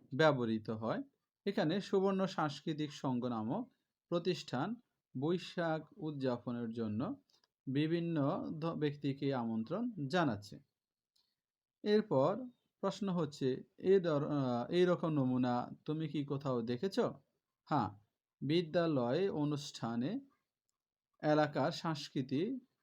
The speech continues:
এলাকার সংস্কৃতি সংঘের বিভিন্ন অনুষ্ঠানে আমন্ত্রণ জানাতে আমি এগুলো দেখেছি। অর্থাৎ বিভিন্ন, আহ, দিবসে যদি কোনো প্রতিষ্ঠান বা কোনো সংগঠন কাউকে দাওয়াত দিতে চায়, তাহলে এ ধরনের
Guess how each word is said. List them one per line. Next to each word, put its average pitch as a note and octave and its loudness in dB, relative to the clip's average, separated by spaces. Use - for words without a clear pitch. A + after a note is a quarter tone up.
এলাকার C#3+ 0
সংস্কৃতি E3 -4
সংঘের B2+ -2
বিভিন্ন D#3+ -2
অনুষ্ঠানে B2+ -2
আমন্ত্রণ C3+ -2
জানাতে A2 -4
আমি A2 -4
এগুলো A#2 -4
দেখেছি। A#2 -2
অর্থাৎ E3+ 0
বিভিন্ন, C3+ 0
আহ, B2 -4
দিবসে B2 -2
যদি A#2+ -2
কোনো A#2+ -4
প্রতিষ্ঠান C#3+ -4
বা B2+ 0
কোনো C3 -2
সংগঠন B2 0
কাউকে C3+ 0
দাওয়াত D#3 2
দিতে A#2+ -2
চায়, G3+ -4
তাহলে D3 0
এ C#3 0
ধরনের A#2 0